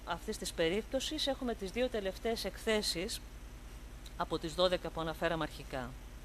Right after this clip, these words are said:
Είναι δύο εκθέσεις στις οποίες όλες οι αρχαιότητες που εξάχθηκαν από τη χώρα αφορούσαν αποκλειστικά στην προϊστορία της Μακεδονίας.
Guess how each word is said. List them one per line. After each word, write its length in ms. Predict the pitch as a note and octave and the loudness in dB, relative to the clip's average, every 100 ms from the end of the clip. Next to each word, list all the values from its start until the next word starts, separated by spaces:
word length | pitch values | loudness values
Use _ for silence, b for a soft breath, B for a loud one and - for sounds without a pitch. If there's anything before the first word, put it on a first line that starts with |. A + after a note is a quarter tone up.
| B B B | B B B
Είναι 200 | G3 G3+ | 2 2
δύο 160 | F#3+ A3+ | 4 4
εκθέσεις 720 | G3 - G3+ G#3 B3 D4+ - | 2 2 2 2 0 -2 -4
στις 280 | - - F3+ | -4 -2 -2
οποίες 340 | F3 A3+ A3+ | 0 2 4
όλες 300 | A#3 B3+ A3+ | 6 6 4
οι 60 | G3 | 2
αρχαιότητες 680 | E3+ D#3 F#3 F#3 F3 E3 D#3 | 0 4 6 6 2 -4 -2
που 100 | E3+ | 0
εξάχθηκαν 580 | - G3+ G3+ F#3+ E3+ D#3+ | 4 4 4 2 -2 -2
από 180 | C#3 | -2
τη 80 | C#3+ | -4
χώρα 500 | - D#3 D3 E3 A#3+ | -4 0 2 2 0
αφορούσαν 500 | B3+ F#3 F3+ A3+ B3 | -2 0 0 2 2
αποκλειστικά 680 | A3 F3+ - E3 E3+ - G#3 | 0 0 -4 -4 -2 2 2
στην 140 | A3 F3 | 2 -2
προϊστορία 480 | F3 F3 F3+ G3+ | 0 2 2 2
της 140 | G#3 F#3+ | 0 0
Μακεδονίας. 760 | F#3 E3+ D#3+ D3+ C3 B2+ - | 0 0 2 2 0 -2 -6